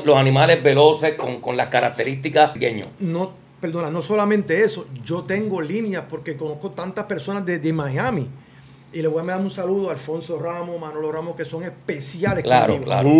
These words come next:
Speaker 2: Ellos a
Speaker 3: Manolo
Speaker 2: mí me han
Speaker 3: Ramos.
Speaker 2: brindado, es que yo no tengo ni palabra para agradecerle a ellos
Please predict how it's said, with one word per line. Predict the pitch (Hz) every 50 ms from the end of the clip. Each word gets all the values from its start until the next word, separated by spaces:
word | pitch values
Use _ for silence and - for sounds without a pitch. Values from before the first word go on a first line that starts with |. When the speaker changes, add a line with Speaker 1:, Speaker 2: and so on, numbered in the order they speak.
| 165 165 147
Speaker 2:
Ellos | 131
a | 117
Speaker 3:
Manolo | 123 123 117 - - -
Speaker 2:
mí | -
me | 101 -
han | 214
Speaker 3:
Ramos. | - 143 - 214
Speaker 2:
brindado, | 220 220 220 196 190 202 214 220 233 233 233 - - - - _ _ - - - - - -
es | 175
que | - - 240 233 233
yo | 240
no | 233 220
tengo | 233 233 233 226 214
ni | 202 214 196 202 196
palabra | 196 185 170 175 190 196 208 196 185
para | 185 180 170 170
agradecerle | 165 160 156 151 151 139 - 185 190 202 190
a | 190 202 208
ellos | 208 208 196 185 165